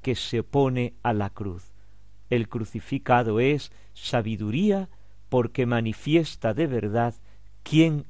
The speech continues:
es Dios y cuál es su amor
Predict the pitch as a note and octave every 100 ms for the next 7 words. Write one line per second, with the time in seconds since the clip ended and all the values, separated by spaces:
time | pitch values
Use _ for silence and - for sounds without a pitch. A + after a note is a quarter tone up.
0 | - B2 G#2 - G2+ D3+ G#3+ G#3 - -
1 | - - - B2 - - D#3 D#3 - -
2 | C#3 C#3 - - - - A2 F#2+ A2+ G3
3 | G3